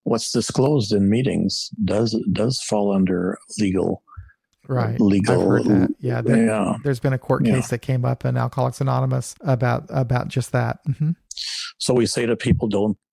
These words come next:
Speaker 1: don't disclose the legal behavior." We would certainly hope if people were involved in that, that that would be dealt with properly. And then people go around the circle and said, "Hi, my name's Dave. I'm a grateful recovering sex addict." And, uh, we will have had some readings that time. And, uh,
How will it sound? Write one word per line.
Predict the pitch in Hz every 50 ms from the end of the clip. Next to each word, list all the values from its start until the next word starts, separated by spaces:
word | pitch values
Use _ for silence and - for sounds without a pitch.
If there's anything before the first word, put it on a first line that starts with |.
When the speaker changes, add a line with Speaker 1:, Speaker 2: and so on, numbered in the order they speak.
| - - - -
Speaker 1:
don't | 107 101 101 -
disclose | - - - - - 107 104 104 -
the | -
legal | 101 101 101 101 101
behavior." | 101 101 - - 117 139 160 147 113 95 101 120 - - - - - -
We | - 120 110
would | 104 101
certainly | - - 120 - - 110 98
hope | 98 - 120 110 -
if | 107 95 -
people | - 113 101 - -
were | 101 95 90
involved | 87 101 107 123 143 139 -
in | 101 90
that, | 87 90 - - - -
that | 98 -
that | 104 101 101
would | - - _
be | - 95 92
dealt | - 98 98 95 - - -
with | - - - _ - - 240 - -
properly. | - - - - - - - 107 107 117
And | 131 139 123 113 110
then | 110 113 113 113 117 117 -
people | - 120 117 - - 110
go | 98 - 117
around | 113 110 110 113 117 110
the | 113 110
circle | - - - - - 160 135 - 107
and | 98 -
said, | - 107 98
"Hi, | - - 117 - - -
my | 104 101 - -
name's | - 123 - -
Dave. | - - - - -
I'm | 107 101 98
a |
grateful | 101 101 101 104 - - 110 107
recovering | 98 98 - - - 104 104 98 98 95
sex | - - - - - -
addict." | 104 104 107 110 - _ -
And, | - 110 98 98 98 92 101
uh, | 92 87 87 92 95 - - - -
we | 107 104
will | 107 107 92
have | - -
had | 107 101
some | - - - 87 90
readings | 92 98 98 101 101 98 -
that | - 95 95 -
time. | - - - - 190 196 107 107 233 - - - - -
And, | 214 196
uh, | - - - - -